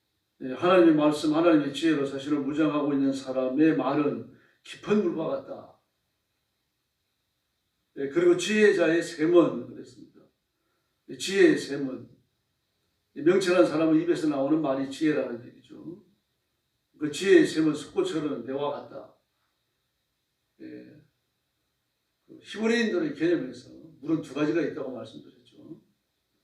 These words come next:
하나는 내리는 비, 흐르는 시냇물, 솟구쳐 올라오는 샘과 같이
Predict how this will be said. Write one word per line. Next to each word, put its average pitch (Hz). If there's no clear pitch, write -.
하나는 156
내리는 165
비, 143
흐르는 147
시냇물, 147
솟구쳐 151
올라오는 127
샘과 143
같이 -